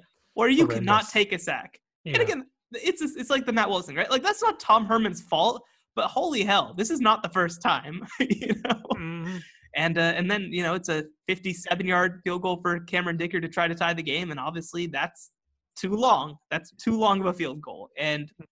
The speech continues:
Speaker 1: yeah, it, it's just so weird because I really, I really,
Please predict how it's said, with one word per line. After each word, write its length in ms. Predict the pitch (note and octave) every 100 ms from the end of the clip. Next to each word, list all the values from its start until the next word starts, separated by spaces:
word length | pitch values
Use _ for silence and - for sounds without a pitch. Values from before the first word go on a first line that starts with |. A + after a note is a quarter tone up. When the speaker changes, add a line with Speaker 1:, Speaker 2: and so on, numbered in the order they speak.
| _ F3+ F3+ F3+ _ _ _ _
Speaker 1:
yeah, 140 | G#3 G3+
it, 220 | E3 G3+
it's 140 | G#3+
just 160 | A#3+ A3
so 120 | A#3
weird 280 | G3+ A3 F#3
because 340 | E3+ F#3+ F3+ - _ _ _ _ _ _ _ _ _ _ -
I 100 | C4
really, 380 | E4 G4 F4+ B3+
I 100 | C4+
really, 340 | D4+ E4 D#4